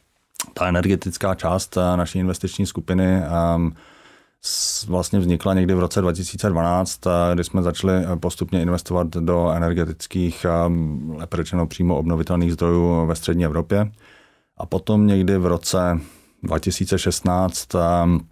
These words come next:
eh, právě Tomáš Krsek, eh, navrhl, ať se podíváme také do Finska. A to bylo v podstatě zapříčiněno tím, že on předtím udělal, ehm, dobrou, ehm, zkušenost, eh, s podnikáním ve Finsku v jiném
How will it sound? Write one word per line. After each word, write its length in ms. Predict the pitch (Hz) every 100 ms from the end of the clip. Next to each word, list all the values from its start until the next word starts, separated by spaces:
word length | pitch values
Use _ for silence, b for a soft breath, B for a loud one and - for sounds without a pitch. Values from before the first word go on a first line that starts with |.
| _ _ _ - - -
eh, 380 | 85 85 85 82
právě 240 | 85 87
Tomáš 260 | 87 87 85
Krsek, 440 | 82 - 80 -
eh, 200 | 85 85
navrhl, 340 | 85 85 87
ať 100 | 85
se 80 | -
podíváme 360 | 85 85 87 87
také 240 | 80 92
do 80 | 80
Finska. 640 | - 85 - 98 101 92 -
A 280 | 87 85 82 82 82 71 65 -
to 120 | 82
bylo 160 | 82 85
v 60 |
podstatě 360 | - - 82 82
zapříčiněno 640 | 76 - 85 87 82 87 85
tím, 320 | 82 82 82
že 260 | 80 80 78 b b b b b b b
on 260 | - 87 82
předtím 480 | - 82 - 87 78
udělal, 420 | 85 82 80 80
ehm, 840 | 78 80 80 80 80 58 60 73 -
dobrou, 420 | 87 80 85 82
ehm, 540 | 78 82 80 78 73 80
zkušenost, 680 | - - 87 85 - -
eh, 180 | 85 82
s 60 | 80
podnikáním 500 | 82 80 80 82 82
ve 80 | 80
Finsku 680 | 87 80 - 85 82 80 80 78 85 80
v 60 | 85
jiném 360 | 80 78 76